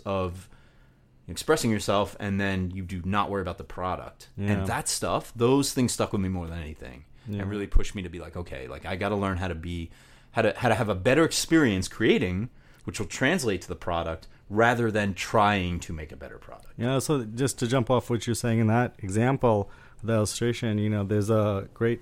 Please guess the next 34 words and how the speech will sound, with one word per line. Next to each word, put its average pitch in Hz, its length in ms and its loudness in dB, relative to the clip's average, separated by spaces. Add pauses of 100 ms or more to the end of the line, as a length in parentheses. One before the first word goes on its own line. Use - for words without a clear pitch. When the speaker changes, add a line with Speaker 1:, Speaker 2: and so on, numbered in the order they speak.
Speaker 2:
thought, 120 280 2
Western 135 320 2
thought 135 160 6
experiments, 127 480 0
but 127 80 0
also 123 340 2
in 110 80 2
the 110 60 2
East 139 260 0
they 110 160 2
do 98 160 -4
this, 101 300 0 (320)
but 104 100 -4
they're 117 100 6
like, 113 260 2
they 113 120 2
think 110 160 0
about, 104 420 2 (300)
uh, 110 140 0
Picasso 120 480 2
writing 110 340 4
in 104 120 2
the 95 40 0
sand 123 600 2
and 107 120 2
this 90 120 -2
great 120 360 0 (220)
perfect 120 600 2 (340)
illustration, 135 640 4
and 123 140 4
the 110 40 4
water 110 320 4
comes 113 360 0
and 107 200 0